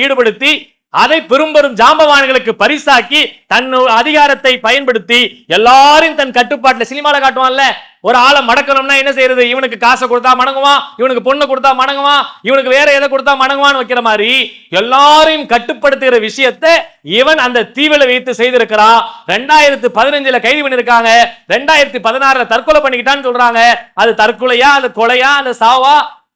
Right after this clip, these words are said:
என்பதெல்லாம் நமக்கு தெரியல, இன்னும் வெளியே வரல. அப்ப இந்த பாவங்களிலிருந்து விடுபடுவதற்கான விஷயம் என்னவென்ற இஸ்லாம் சொல்லுகிற தீர்வை தவிர வேற எதுவும் கிடையாது என்பதை புரிந்து,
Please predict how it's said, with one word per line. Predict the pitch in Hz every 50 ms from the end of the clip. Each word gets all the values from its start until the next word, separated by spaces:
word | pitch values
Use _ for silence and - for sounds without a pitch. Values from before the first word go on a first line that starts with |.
| _
என்பதெல்லாம் | 180 226 269 277 269 262 277 302 302 277
நமக்கு | 262 240 185 220
தெரியல, | 240 269 285 277 254
இன்னும் | 247 262 247 240
வெளியே | 262 294 285
வரல. | 269 247 220 190 147 - _ _ _ _ _ _ _ _ _ _ _ _ _ _ _ _ _ _ _ _ _ _
அப்ப | - 233 - 359 339 311
இந்த | 294 277 262 240 - _
பாவங்களிலிருந்து | - 196 240 285 320 320 330 311 302 302 294 285 277 294 302 294 294
விடுபடுவதற்கான | 240 240 269 320 320 311 311 302 294 294 277 - 269 269 269 254 233
விஷயம் | 220 208 294 320 320 294
என்னவென்ற | 277 269 269 262 254 254 247 247 254 240 214 240 - - _
இஸ்லாம் | 151 190 190 - 262 277 302 320 330 320 -
சொல்லுகிற | 277 262 254 240 240 226 202
தீர்வை | 196 - 269 311 311 294 277 247 180
தவிர | - 226 220 226 220 214 196 - - -
வேற | _ 165 196 202 196
எதுவும் | 185 190 226 294 320 320 302
கிடையாது | 277 262 262 254 254 247 233
என்பதை | 226 220 220 214 202 196
புரிந்து, | 202 208 254 294 285 269 254 240